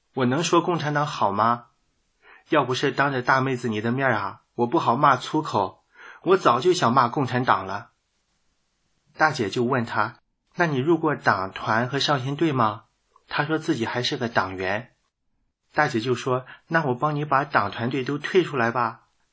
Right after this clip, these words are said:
把咱们以前发的为共产党奋斗终身的毒誓都废除掉，好吗？”他就很痛快地说：“好。”大姐就说：“啊，那我给你起个化名儿，叫有未来，给你都退了吧。”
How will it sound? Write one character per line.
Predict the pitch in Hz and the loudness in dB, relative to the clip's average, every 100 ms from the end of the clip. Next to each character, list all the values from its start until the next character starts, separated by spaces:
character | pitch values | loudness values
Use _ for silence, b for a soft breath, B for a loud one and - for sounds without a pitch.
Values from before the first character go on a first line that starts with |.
| _ | _
把 | 123 120 | 2 2
咱 | 127 135 | 2 -4
们 | 156 | -4
以 | 120 | -6
前 | 117 123 | -6 -6
发 | 127 - 143 | -2 2 2
的 | 139 117 | 2 -2
为 | 139 | -2
共 | - 160 | -2 -4
产 | 139 139 | -4 0
党 | 117 | 0
奋 | - 151 | 0 -2
斗 | 131 | -2
终 | 113 147 147 | -2 -4 -4
身 | 160 143 | -4 -2
的 | |
毒 | 110 107 117 | -4 -4 -4
誓 | - 143 101 - - | -2 -2 -2 -8 -4
都 | 156 | -4
废 | 147 - 190 | -2 2 2
除 | 117 113 | 2 -4
掉， | 120 110 | 0 0
好 | 101 - 101 | 0 -4 -4
吗？” | 104 131 143 _ _ _ _ _ _ _ b b b - | 0 -2 -2 _ _ _ _ _ _ _ b b b -8
他 | - | -2
就 | 147 139 | -2 -2
很 | 110 107 | -4 -6
痛 | - 131 | -6 -4
快 | 127 | -4
地 | 107 | -4
说 | - 120 120 - _ | -2 0 -2 -6 _
：“好。” | - - - - 123 151 - _ _ _ _ _ _ _ _ _ _ | -14 -6 -2 0 0 -2 -8 _ _ _ _ _ _ _ _ _ _
大 | 143 | -2
姐 | 120 101 | -2 -2
就 | 123 | -2
说 | 107 117 | -2 -2
：“啊， | 98 95 _ _ - | -2 -6 _ _ -2
那 | 156 | 0
我 | 135 143 | 0 -2
给 | 135 | -4
你 | 143 | -4
起 | 147 - 117 | -4 -2 -2
个 | 135 | 0
化 | 156 127 | 2 2
名 | 104 | 0
儿， | 104 120 _ _ _ _ | -4 -6 _ _ _ _
叫 | - 170 123 | 0 0 2
有 | 110 101 110 | 2 2 2
未 | 165 117 | 0 0
来， | 98 110 120 _ _ _ _ _ | -2 -6 -10 _ _ _ _ _
给 | 139 | -2
你 | 151 120 | 0 0
都 | 143 | -2
退 | 147 - 180 | -2 2 2
了 | 139 | 4
吧。” | 120 110 - | 2 0 -4